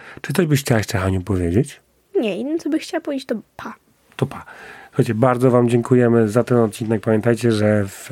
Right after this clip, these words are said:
Speaker 1: czwartek pojawi się na Instagramie, o, na Facebooku też o tym napiszemy,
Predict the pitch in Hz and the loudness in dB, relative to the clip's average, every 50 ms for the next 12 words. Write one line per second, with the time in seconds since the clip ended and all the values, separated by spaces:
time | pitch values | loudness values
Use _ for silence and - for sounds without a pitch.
0 | 117 110 - - 120 113 - - 110 - - 107 104 104 101 107 104 - - 110 | -4 -4 -2 -2 -2 -2 -2 -4 -6 -4 -2 -2 -2 -2 -2 -4 -6 -6 -4 -2
1 | 110 113 113 110 - - - 110 110 110 110 107 104 107 107 - - - - - | 0 0 0 -2 -4 -6 -4 -2 0 0 2 2 0 0 -2 -6 -12 -20 -20 -20
2 | - - - 185 175 175 180 151 131 131 117 123 120 110 113 107 110 104 - 120 | -14 -6 -2 0 2 4 4 4 4 2 2 2 2 0 0 0 -4 -6 -6 -4
3 | 110 110 101 - - - - 110 107 107 | -4 -4 -4 -6 -8 -6 -6 -6 -6 -6